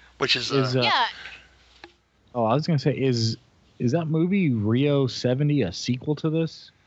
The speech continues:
Speaker 1: There, there's a,
Speaker 2: 'Cause
Speaker 1: it might be. There's, there's, there's called a, a Girl from Rio or The Woman from Rio,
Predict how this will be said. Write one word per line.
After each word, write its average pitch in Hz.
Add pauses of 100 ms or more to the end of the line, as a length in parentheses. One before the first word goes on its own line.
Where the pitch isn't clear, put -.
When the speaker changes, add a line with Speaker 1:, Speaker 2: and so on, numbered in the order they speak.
(140)
Speaker 1:
There, 160
there's 151
a, 135
Speaker 2:
'Cause 101
Speaker 1:
it 143
might 170
be. 180 (180)
There's, 139
there's, 131
there's 135
called 156
a, 117
a -
Girl 147
from 170
Rio 165
or 143
The 123
Woman 156
from 156
Rio, 156